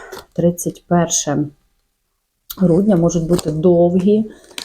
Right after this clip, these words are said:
затяжні тривоги. Так, тридцять перше грудня,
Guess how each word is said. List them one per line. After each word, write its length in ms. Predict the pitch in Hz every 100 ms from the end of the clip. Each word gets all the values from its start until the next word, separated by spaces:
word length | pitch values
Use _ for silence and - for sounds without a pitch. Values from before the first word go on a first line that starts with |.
| -
затяжні 840 | 156 165 - 165 156 170 170 165 156
тривоги. 680 | 170 165 165 143 123 147 -
Так, 240 | 180 208
тридцять 600 | - - 175 170 151 - -
перше 360 | 165 156 -
грудня, 520 | 156 165 160 147 139